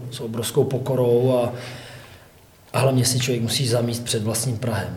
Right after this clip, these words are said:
jo? Protože to,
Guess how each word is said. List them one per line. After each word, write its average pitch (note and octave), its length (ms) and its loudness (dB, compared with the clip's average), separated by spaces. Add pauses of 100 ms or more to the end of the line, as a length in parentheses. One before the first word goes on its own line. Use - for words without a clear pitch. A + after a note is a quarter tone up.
jo? F2+ 280 -6
Protože G#2 720 -8 (920)
to, E3+ 460 10